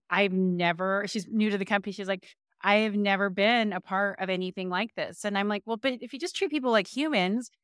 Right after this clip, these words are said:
and you invest that time instead of trying to distance yourself, you lean into it." And it's like, "Look, I really care about you and I care about your happiness and I care about your success and this isn't working." <laughs> And so, you know, let's talk about it. And in this particular instance, um,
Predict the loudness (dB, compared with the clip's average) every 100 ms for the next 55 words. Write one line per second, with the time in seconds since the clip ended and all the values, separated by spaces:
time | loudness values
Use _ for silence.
0 | _ -2 0 0 -4 -4 0 0 0 -2
1 | -4 -2 0 0 -2 -2 -4 -4 -6 -4
2 | -6 -8 -6 -8 -6 -8 -2 -2 -2 -6
3 | -2 0 2 2 0 -2 -4 -6 -6 -6
4 | -8 -4 -4 -4 _ _ _ -6 0 2
5 | 2 0 0 0 2 0 0 2 0 -2
6 | -8 -2 0 0 0 0 2 2 0 -2
7 | -2 -2 0 0 0 -4 -2 -4 -4 -4
8 | -2 -2 -2 -10 -14 -10 -4 -2 -2 -2
9 | -4 -4 -6 -8 -4 -4 -2 -2 4 6
10 | 6 2 2 0 0 4 6 6 2 _
11 | _ _ 0 2 4 4 2 0 -2 0
12 | 2 2 2 -2 -4 -6 -6 -8 -8 -8
13 | -2 -2 0 -2 0 -2 -6 -6 -8 -8
14 | -16 -4 0 0